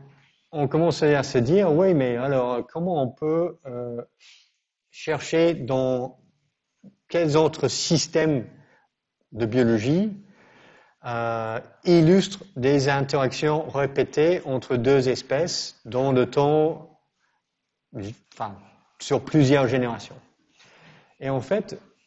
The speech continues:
ça c'est typiquement ce qui se passe lors d'une coévolution de deux espèces. Donc la coévolution concerne des espèces qui ont des interactions répétées sur plusieurs générations,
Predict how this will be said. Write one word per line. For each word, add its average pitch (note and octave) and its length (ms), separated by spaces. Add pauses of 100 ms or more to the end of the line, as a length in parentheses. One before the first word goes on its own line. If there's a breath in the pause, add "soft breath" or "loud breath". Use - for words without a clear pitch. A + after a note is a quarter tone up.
ça - 220
c'est - 260
typiquement F3+ 800
ce - 160
qui C3+ 240
se - 80
passe F3 560
lors C3 320
d'une A#2+ 220
coévolution D#3 1040
de C3 160
deux C#3 340
espèces. - 540 (1300 soft breath)
Donc B2 220
la A#2+ 240
coévolution D#3+ 920 (760)
concerne D3 720 (160)
des A#2 180
espèces C3+ 440
qui - 180
ont D#3+ 140
des D#3+ 180
interactions C3+ 560
répétées B2+ 640 (180)
sur - 340
plusieurs C#3+ 480
générations, A#2 680